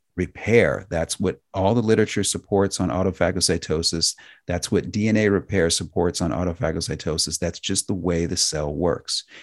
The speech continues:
If we want to be healthy and we want to have our bodies, our, s-,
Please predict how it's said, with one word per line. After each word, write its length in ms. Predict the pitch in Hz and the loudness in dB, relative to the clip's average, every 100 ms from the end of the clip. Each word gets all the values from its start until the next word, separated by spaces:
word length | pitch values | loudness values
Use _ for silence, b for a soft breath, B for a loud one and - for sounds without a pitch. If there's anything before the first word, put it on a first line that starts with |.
| B B _ | B B _
If 220 | - 90 - | -8 -6 -6
we 560 | 82 101 120 139 147 - | -2 2 6 6 4 -2
want 440 | - 87 98 113 110 _ | -8 2 4 4 0 _
to 320 | - 107 104 | -4 0 0
be 220 | 95 104 98 | 0 -2 -2
healthy 420 | 85 85 - 85 | 0 -2 -2 -2
and 120 | 78 | -2
we 120 | 82 | -2
want 500 | 80 76 95 110 - | -2 0 2 2 -2
to 160 | - 95 | -6 -6
have 460 | 78 87 98 101 - | -4 -2 0 -2 -2
our 160 | 92 87 | -4 -4
bodies, 720 | 104 85 90 101 95 82 82 | -2 0 4 4 4 2 -2
our, 100 | - | -4
s-, 240 | 85 - | 0 -2